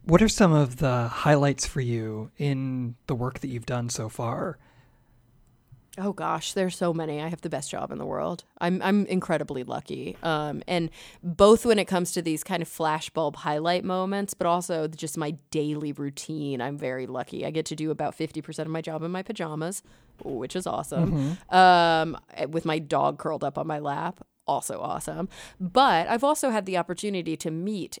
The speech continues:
Speaker 2: incredible people, you know? Think about almost any big scientist or science communicator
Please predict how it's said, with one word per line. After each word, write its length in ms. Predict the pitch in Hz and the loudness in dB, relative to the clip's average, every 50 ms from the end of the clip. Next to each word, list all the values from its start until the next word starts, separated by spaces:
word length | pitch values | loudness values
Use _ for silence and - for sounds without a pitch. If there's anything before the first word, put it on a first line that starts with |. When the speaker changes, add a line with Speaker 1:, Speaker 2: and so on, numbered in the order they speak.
| - 185 | -8 -6
Speaker 2:
incredible 1120 | 180 180 180 - - - - - - 233 233 240 254 254 269 277 254 220 180 170 147 147 | -6 -6 -8 -10 -14 -16 -16 -14 -10 -6 -6 -4 -4 -4 -4 -2 -2 -2 -2 -2 -4 -4
people, 640 | - - - 226 247 247 - - - 92 - - - | -6 -8 -8 -8 -6 -6 -4 -6 -6 -4 -6 -6 -6
you 140 | - 180 165 | -4 -4 -2
know? 420 | 160 165 165 170 175 175 170 - - - | -2 -2 -2 -2 -2 -2 -4 -6 -8 -10
Think 300 | - - - 262 254 - | -10 -8 -6 -6 -6 -6
about 340 | 277 247 233 208 196 185 - - | -4 -2 -2 0 0 0 -2 -2
almost 360 | 180 190 196 196 196 - - | -4 -4 -2 -4 -6 -6 -8
any 520 | - - 185 196 202 208 202 196 196 190 - - - - - _ _ _ _ - - - _ - | -6 -4 -4 -2 -2 -2 -2 -2 -2 -4 -6 -12 -20 -20 -20 _ _ _ _ -20 -20 -20 _ 0
big 440 | - 185 190 190 180 170 165 180 190 _ _ | 2 4 4 4 2 0 -4 -14 -16 _ _
scientist 960 | - - - - - - - 175 160 170 185 208 202 185 - 151 147 - - 170 | -12 -10 -8 -6 -6 -4 -2 0 0 0 2 0 0 -2 -2 -4 -4 -4 -6 -6
or 60 | 160 | -8
science 420 | - - 170 165 214 254 233 - | -4 -2 -2 -2 -2 -4 -6 -6
communicator 840 | - 185 160 160 156 151 165 151 - 156 151 156 156 160 160 165 156 | -6 -6 -4 -4 -4 -6 -6 -6 -6 -4 -4 -2 -2 -2 -4 -6 -8